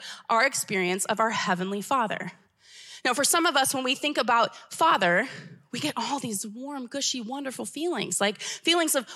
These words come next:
warmth and protection and provision and kindness and all of this because we experience that with our earthly father.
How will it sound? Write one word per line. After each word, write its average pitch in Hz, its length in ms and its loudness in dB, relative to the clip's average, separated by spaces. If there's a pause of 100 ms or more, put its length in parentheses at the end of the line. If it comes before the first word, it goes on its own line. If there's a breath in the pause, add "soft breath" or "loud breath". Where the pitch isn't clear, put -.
warmth 285 420 2
and 247 120 -4
protection 269 580 0
and 220 140 0
provision 269 580 0
and 214 160 0
kindness 262 540 2
and 226 100 0
all 233 140 6
of 226 80 -6
this 240 160 0
because - 280 -6
we 262 220 -6
experience 320 720 -2
that 208 260 2 (300 loud breath)
with 254 160 -2
our 247 160 2
earthly 226 300 -4
father. - 480 -4